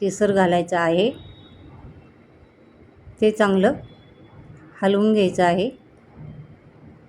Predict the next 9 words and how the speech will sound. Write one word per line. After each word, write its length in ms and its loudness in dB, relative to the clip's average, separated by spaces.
उकळत्या 460 4
दुधात 280 2
केसर 540 -2
घातलं 440 2
तर 120 2
खिरीला 440 4
रंग 340 2
चांगला 360 2
येतो. 380 -2